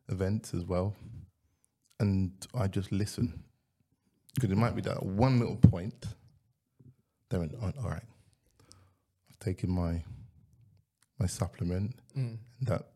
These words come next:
Speaker 1: spurs me on again.
Speaker 2: Okay.
Speaker 1: 'Cause you get to remember life, who you are, people around you.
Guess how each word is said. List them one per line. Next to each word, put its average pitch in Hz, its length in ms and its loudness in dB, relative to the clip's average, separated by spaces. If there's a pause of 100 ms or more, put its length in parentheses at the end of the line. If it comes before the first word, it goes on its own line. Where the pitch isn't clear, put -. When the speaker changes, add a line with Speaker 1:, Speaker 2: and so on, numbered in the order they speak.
(180)
Speaker 1:
spurs 92 480 -2
me 87 80 -2
on 85 100 -2
again. 87 320 -2 (960)
Speaker 2:
Okay. 170 340 -10 (380)
Speaker 1:
'Cause 113 120 0
you 117 60 2
get 143 140 0
to 113 80 -2
remember 107 260 4
life, 95 720 -2 (1400)
who 113 80 6
you 92 320 2
are, 87 260 0 (1200)
people 95 340 0
around 90 420 2
you. 90 260 -4